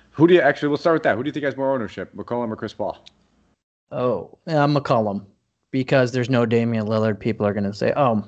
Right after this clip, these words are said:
Speaker 2: it's going straight to McCollum." So I think he definitely gets more ownership. Uh, fantasy points wise,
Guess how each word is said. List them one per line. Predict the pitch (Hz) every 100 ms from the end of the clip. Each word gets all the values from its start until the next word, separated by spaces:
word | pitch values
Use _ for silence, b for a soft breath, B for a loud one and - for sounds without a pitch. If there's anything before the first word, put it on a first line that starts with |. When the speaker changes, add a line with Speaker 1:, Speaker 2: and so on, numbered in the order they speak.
| -
Speaker 2:
it's | -
going | 113 110
straight | - 107 95
to |
McCollum." | 104 104 107 92
So | -
I | 107
think | 113 143
he | 113
definitely | 107 117 113 104
gets | 98 104
more | 101 104
ownership. | 110 120 123 135 135 - B B B B - -
Uh, | - - _ - - _ -
fantasy | 127 156 151 160
points | 170 165 -
wise, | 165 165 -